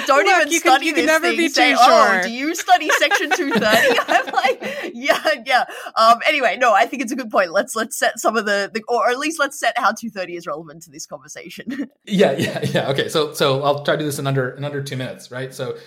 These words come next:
Speaker 3: Section two thirty has two important parts. The first part, and this is the part that it's most famous for, it, it immunizes platforms for the stuff their users post. But the other thing that Section two thirty does, and this has generally not been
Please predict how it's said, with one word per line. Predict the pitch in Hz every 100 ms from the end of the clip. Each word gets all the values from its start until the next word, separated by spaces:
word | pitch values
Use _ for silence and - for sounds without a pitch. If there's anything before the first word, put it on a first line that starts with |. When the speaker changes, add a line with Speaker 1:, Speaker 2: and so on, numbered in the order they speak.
| - -
Speaker 3:
Section | 208 202 196
two | 185
thirty | 165 208 202 180 139 - _ _
has | - 120 -
two | 175 143
important | 135 131 135 135
parts. | 220 185 -
The | -
first | 123 170 165
part, | 151 139
and | 131
this | 117
is | 113
the | 107
part | 117 104
that | 101
it's | 101
most | 98 95
famous | 165 147
for, | 139 120 117 - _ -
it, | 120 -
it | 120 - 190
immunizes | 208 180 160 147 139
platforms | 139 127 - 120 113 113
for | - 104 101
the | 98
stuff | - 123 -
their | 104
users | 98 95 92
post. | - - - - _ _ _ _ _
But | -
the | 139 214
other | 339 262
thing | 147
that | 107
Section | 117 104 107
two | 110
thirty | 113 98
does, | 92 78 73 - _ _ -
and | 107
this | 110
has | 92
generally | 147 160 135 117 -
not | 120 147 -
been | 127 101 101